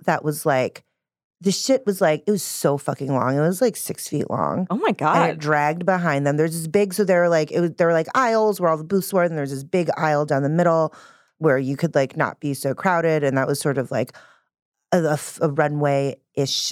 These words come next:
Speaker 1: situation. Um, but this person was dragging this giant fucking tail with, like, their,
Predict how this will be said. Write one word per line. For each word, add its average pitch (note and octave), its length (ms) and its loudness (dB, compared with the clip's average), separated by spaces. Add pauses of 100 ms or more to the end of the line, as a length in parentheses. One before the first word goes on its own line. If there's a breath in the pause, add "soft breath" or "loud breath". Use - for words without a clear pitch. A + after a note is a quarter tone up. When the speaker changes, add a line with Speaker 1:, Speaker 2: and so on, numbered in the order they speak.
Speaker 1:
situation. C#3+ 840 -2 (100)
Um, C3 440 -2 (340 soft breath)
but F3 60 2
this F#3 140 0
person E3 520 0 (100)
was D3 400 -2
dragging C#3+ 520 0
this C3+ 180 -4 (140)
giant C#3 680 -2
fucking C3+ 340 -6
tail A2+ 560 -2 (380)
with, E3 140 0
like, D3 160 0
their, D3+ 200 0